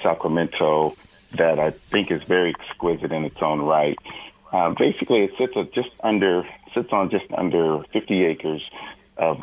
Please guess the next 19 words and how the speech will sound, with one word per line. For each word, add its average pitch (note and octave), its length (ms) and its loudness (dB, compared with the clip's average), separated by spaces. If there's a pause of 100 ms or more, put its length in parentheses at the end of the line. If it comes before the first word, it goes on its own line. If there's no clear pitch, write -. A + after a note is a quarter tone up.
of D#2 140 0
land, D2+ 580 0 (100)
um, C#2+ 380 2
and D2+ 180 2
it D2 140 2
is D2+ 200 0 (680)
sprawling F2+ 840 2
acreage, E2+ 640 0 (380)
um, D2 540 2 (160)
very, F2 440 2 (180)
very E2+ 260 2
unique D#2+ 400 -2
for D#2+ 80 0
this D2+ 180 -4
particular D#2 460 -4
property E2 560 0
that D2 200 0
has D2+ 300 0 (920)
six A2+ 260 0